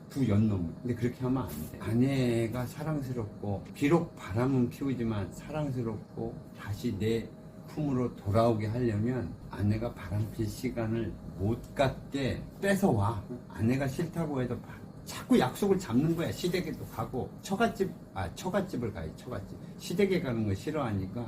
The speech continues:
처갓집 자주 가고, 처갓집하고 통화를 많이 하고, 처갓집에서 마누라한테 전화 많이 하게끔 해서 처갓집 내려오게 하고, 가족 여행도 많이 다니고, 그러다 보면 바람필 시간이 줄잖아.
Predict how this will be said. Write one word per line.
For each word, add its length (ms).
처갓집 440
자주 300
가고, 260
처갓집하고 600
통화를 280
많이 300
하고, 440
처갓집에서 640
마누라한테 640
전화 280
많이 420
하게끔 440
해서 380
처갓집 400
내려오게 400
하고, 480
가족 360
여행도 340
많이 300
다니고, 560
그러다 300
보면 240
바람필 400
시간이 380
줄잖아. 500